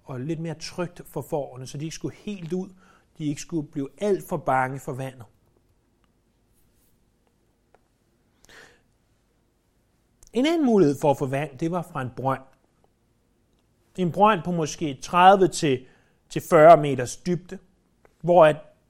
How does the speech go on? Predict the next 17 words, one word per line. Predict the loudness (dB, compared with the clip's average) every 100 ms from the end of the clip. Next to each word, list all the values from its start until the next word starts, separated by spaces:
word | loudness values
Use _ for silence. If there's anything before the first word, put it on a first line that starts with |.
| -6
hyrden | 2 2 2
måtte | -4
hive | -4 -2 -2 -2
vandet | -4 -4 -6 -4
op. | -4 -8 _ _ _ _ _ _ _ _ _ _ _ _ _ _ _ _ -20 -20 -20 _ _
Hyrden | -14 -12 -4 -2 -2 -4
ville | -4
gennemgå | -2 -2 -4 -8
store | -8 -8 -8
trængsler | -6 -6 -6 -6
for | -4 -2 -2
at | -2
skaffe | -4 -4 -4
vand | -6 -6
til | -10 -10
sine | -10
får. | -4 -4 -4 -12